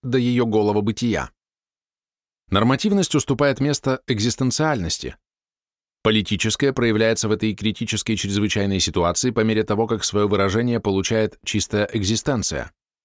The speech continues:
Война, готовность борющихся людей к смерти,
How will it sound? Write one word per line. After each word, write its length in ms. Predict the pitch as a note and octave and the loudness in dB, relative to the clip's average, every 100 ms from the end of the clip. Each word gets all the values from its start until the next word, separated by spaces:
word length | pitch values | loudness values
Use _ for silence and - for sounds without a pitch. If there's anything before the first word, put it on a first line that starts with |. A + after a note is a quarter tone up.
| _ _ _ _ _ _ _ _ | _ _ _ _ _ _ _ _
Война, 460 | F2 F2+ F2+ B2+ E3 _ _ _ - | 0 2 2 0 -4 _ _ _ -6
готовность 640 | E2 A2+ F3+ E3 C#3+ - - | -2 0 2 2 0 -4 -4
борющихся 600 | A2 B2+ A#2 A2+ - G#2 | 2 2 2 0 0 0
людей 260 | G2 F#2+ | 0 0
к 60 | E2+ | 0
смерти, 460 | - F2 E2+ C3+ | -2 -2 -2 -6